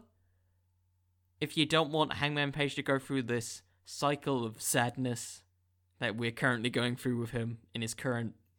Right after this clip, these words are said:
arc in A E W, bring in Brandon Cutler. It gives an interesting layer, 'cause then you can also tie it into being the Elite and how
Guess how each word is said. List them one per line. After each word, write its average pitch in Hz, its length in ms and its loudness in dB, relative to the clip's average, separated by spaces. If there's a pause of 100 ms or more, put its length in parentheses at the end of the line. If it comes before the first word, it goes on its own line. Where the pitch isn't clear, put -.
arc 117 280 2
in 127 120 0
A 117 80 0
E 117 180 0
W, 110 440 -2 (1700)
bring 165 220 4
in 185 200 2
Brandon 160 460 2
Cutler. 160 460 2 (880)
It - 260 -6
gives 175 280 2
an 165 140 0
interesting 165 560 -2
layer, 147 400 2 (180)
'cause 135 160 -6
then 139 220 0
you 135 100 2
can 139 140 -2
also 135 180 -2
tie 131 240 0
it 131 160 0
into 127 240 -4
being 131 380 0
the 131 100 4
Elite 123 420 0 (400)
and 120 120 -6
how 123 340 2